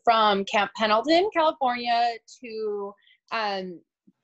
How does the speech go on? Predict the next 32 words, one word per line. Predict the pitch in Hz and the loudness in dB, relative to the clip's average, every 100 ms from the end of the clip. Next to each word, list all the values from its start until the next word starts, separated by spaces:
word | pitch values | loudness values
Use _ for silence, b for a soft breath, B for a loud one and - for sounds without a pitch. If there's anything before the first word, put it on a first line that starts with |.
| _ - _ | _ -20 _
the | 226 - | -8 -6
air | 226 233 | -4 -6
station | - 233 220 247 214 | -6 -10 -8 -12 -12
here | 214 208 202 190 | -12 -8 -6 -6
on | 190 | -8
Cherry | - 196 | -8 -8
Point | 196 202 180 175 | -8 -8 -8 -8
in | 180 | -8
North | 170 160 - | -8 -10 -8
Carolina. | 170 170 127 98 _ _ _ _ | -6 -6 -8 -14 _ _ _ _
So, | - 226 208 208 196 190 _ | -2 0 0 -2 -8 -12 _
you | 208 | -12
know, | 196 | -12
coast | 202 233 233 | -10 -10 -10
to | 349 | -14
coast, | - 247 233 349 - - | -12 -8 -8 -10 -16 -18
which | 226 214 - | -10 -10 -8
was | 208 190 196 - - | -6 -6 -6 -12 -10
a | 208 | -6
big | 190 208 208 214 | -6 -6 -8 -8
move | 214 202 180 _ | -4 -4 -6 _
to | 196 | -12
begin | 190 320 427 | -6 -6 -2
with. | 240 190 294 - _ b b b - | 2 2 0 -6 _ b b b -8
Um, | 240 233 233 226 | -4 -4 -4 -4
but | 208 214 | -6 -6
we | 262 302 | -10 -10
did | 233 254 220 - | -6 -6 -6 -6
a | 233 233 | -6 -6
full | 208 220 | -8 -8
ditty, | 240 214 180 180 277 - _ _ _ _ _ - | -8 -8 -6 -8 -8 -14 _ _ _ _ _ -8
um, | 247 233 233 226 214 202 | -6 -4 -4 -4 -8 -14